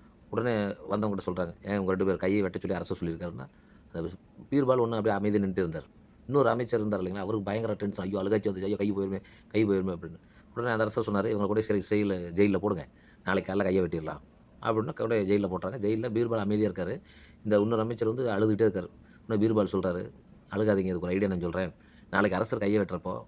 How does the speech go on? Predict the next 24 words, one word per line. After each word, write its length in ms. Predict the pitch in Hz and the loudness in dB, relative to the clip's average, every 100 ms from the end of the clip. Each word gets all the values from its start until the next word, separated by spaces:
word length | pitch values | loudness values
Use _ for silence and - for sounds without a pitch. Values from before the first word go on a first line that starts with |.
| - | -8
நான் 160 | 92 95 | -4 -2
வந்து 180 | 110 | 0
என்னுடைய 360 | 101 113 110 107 | 0 2 0 2
கையை 120 | 110 | 2
முதல்ல 220 | 98 98 | 0 0
வெட்டுங்கன்னு 220 | 90 92 95 | -2 -2 -4
நான் 140 | 90 | -4
சொல்லுவேன். 260 | 87 78 73 - - - | -6 -8 -10 -18 -20 -16
அப்ப 160 | 87 98 | -4 -2
நீங்க 180 | 110 | 0
என்ன 100 | 107 | -2
சொல்லுவீங்க? 400 | 107 98 107 117 | -2 -2 -2 -6
என்னுடைய 300 | 95 110 110 | -6 -2 0
கையை 200 | 101 98 | 0 0
வெட்டுங்கன்னு 220 | 92 104 101 | -2 -4 -2
ரெண்டு 160 | 101 | 0
பேரும் 140 | 107 110 | 0 0
போட்டி 220 | 107 98 | 0 0
போடணும். 340 | 87 80 78 - - - - - | -4 -6 -10 -16 -20 -20 -14 0
இதை 120 | 104 | 0
மட்டும் 160 | 104 | 2
நீ 60 | 107 | 0
செய்யுங்க" 320 | 92 95 92 | 0 0 -2
அப்படின்னு 160 | 104 | -6